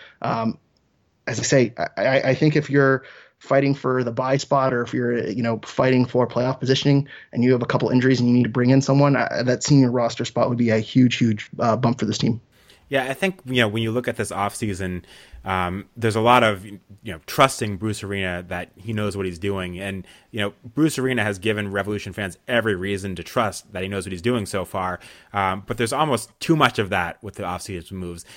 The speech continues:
Speaker 2: You know, this could be an A plus offseason if you trust that Bruce Arena can turn Michael Mancian into the center back that Brad Friedel
Speaker 1: Yeah.
Speaker 2: promised he would be, that he's gonna be this veteran leader,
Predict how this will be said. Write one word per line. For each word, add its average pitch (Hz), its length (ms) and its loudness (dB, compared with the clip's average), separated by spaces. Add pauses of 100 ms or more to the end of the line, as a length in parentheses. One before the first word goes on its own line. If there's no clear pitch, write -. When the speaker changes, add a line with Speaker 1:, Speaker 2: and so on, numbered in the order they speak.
(140)
Speaker 2:
You 113 120 0
know, - 60 -6 (320)
this 143 420 -2
could 180 440 2
be 113 400 2 (220)
an 110 120 -6
A 123 200 2
plus 113 300 0
offseason 101 720 -4 (260)
if 113 200 -6
you 113 80 -4
trust 127 440 0
that 107 160 -6
Bruce 123 240 -4
Arena 113 260 -4
can 107 140 -10
turn 110 200 -6
Michael 107 260 -4
Mancian 101 540 -6
into 101 220 -10
the 92 80 -12
center 110 240 -4
back 98 380 -2 (300)
that 104 220 -4
Brad 110 300 2
Friedel 120 260 4
Speaker 1:
Yeah. 147 60 -4
Speaker 2:
promised 123 360 2
he 110 40 -6
would 92 220 -6
be, 95 120 -6
that 101 120 -2
he's 101 120 -4
gonna 104 180 -4
be 101 100 -2
this 95 180 -4
veteran 107 460 -2
leader, 107 380 -2